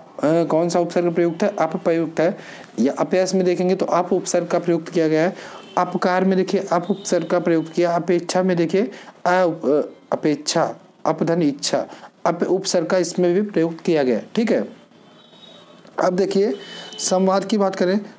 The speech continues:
तो इसमें देखिए सम उपसर्ग का प्रयुक्त किया है, इसमें देखिए हलंत रखेगा। ठीक है, समहार,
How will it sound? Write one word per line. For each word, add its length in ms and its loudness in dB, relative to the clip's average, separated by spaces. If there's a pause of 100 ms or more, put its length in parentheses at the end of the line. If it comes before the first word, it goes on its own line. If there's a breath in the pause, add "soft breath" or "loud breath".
तो 60 2
इसमें 280 2
देखिए 240 2
सम 300 2
उपसर्ग 320 0
का 120 2
प्रयुक्त 280 0
किया 140 2
है, 80 2
इसमें 200 0
देखिए 180 2
हलंत 360 0
रखेगा। 400 2 (380 loud breath)
ठीक 140 0
है, 60 2
समहार, 580 2